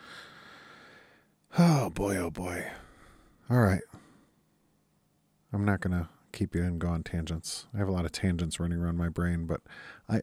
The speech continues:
also, full disclosure, would like to go to Starbucks and get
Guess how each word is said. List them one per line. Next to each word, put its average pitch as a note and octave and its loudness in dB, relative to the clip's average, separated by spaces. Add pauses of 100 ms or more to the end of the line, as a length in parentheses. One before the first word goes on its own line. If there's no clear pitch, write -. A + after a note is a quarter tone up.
also, G#2 4
full F2+ 0
disclosure, G2+ 6 (260)
would F#2+ 4
like F#2 4
to F2 -2
go F2+ 4
to F2+ -2
Starbucks F#2 4
and F2+ -2
get - -2